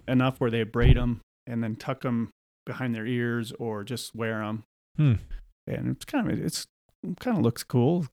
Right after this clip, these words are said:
Speaker 1: I
Speaker 2: Yeah.
Speaker 1: mean, that's not the <laughs> reason they do it, but it's an interesting look, especially with the hat and then everything. It's a, I know, y-, y-, listeners can picture exactly what I'm describing 'cause
Speaker 2: So,
Speaker 1: we've all seen that.
Speaker 2: do you know why they wear the,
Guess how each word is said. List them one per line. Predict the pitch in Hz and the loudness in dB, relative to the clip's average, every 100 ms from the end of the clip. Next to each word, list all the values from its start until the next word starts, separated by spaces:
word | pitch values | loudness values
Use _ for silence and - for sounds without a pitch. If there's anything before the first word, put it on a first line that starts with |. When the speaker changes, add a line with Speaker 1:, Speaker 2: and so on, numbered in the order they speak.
| - - | -4 4
Speaker 1:
I | 131 | 8
Speaker 2:
Yeah. | 202 | 10
Speaker 1:
mean, | 147 | 8
that's | - 165 | 8 8
not | 131 | 8
the | 117 | 10
<laughs> | - | 12
reason | 190 147 147 | 12 12 12
they | 139 | 12
do | 139 | 12
it, | 151 | 12
but | 147 | 10
it's | 165 | 8
an | 175 202 | 10 12
interesting | 196 - 185 - 139 135 | 12 10 6 10 10 10
look, | 127 147 - - - _ - - - | 8 6 2 -20 -20 _ -20 -20 0
especially | - 185 - | 8 8 10
with | 147 147 | 6 6
the | 120 | -2
hat | - 143 135 127 | 0 2 4 2
and | 135 117 | 2 4
then | 120 123 | 4 4
everything. | 120 123 - 113 | 2 0 -2 -6
It's | 113 139 | -4 -6
a, | 113 - - 127 | -6 -6 -4 2
I | 147 | 10
know, | 160 160 | 12 12
y-, | 147 139 117 - | 8 0 0 -2
y-, | - | 8
listeners | 180 175 165 156 - | 10 10 10 10 10
can | 143 123 _ _ - | 8 8 _ _ 2
picture | 160 - 127 | 2 4 0
exactly | 113 131 127 123 113 | 4 4 4 4 4
what | 110 | 4
I'm | 104 | 2
describing | - - 151 156 117 | -2 2 6 8 8
'cause | - | 12
Speaker 2:
So, | 160 | 12
Speaker 1:
we've | 139 123 | 12 10
all | 117 | 6
seen | - 151 131 | 6 6 6
that. | 98 95 | 4 8
Speaker 2:
do | 123 | 12
you | 135 | 12
know | 131 | 12
why | 123 120 113 | 12 12 12
they | 113 | 10
wear | 110 104 | 10 8
the, | 98 95 92 | 6 4 2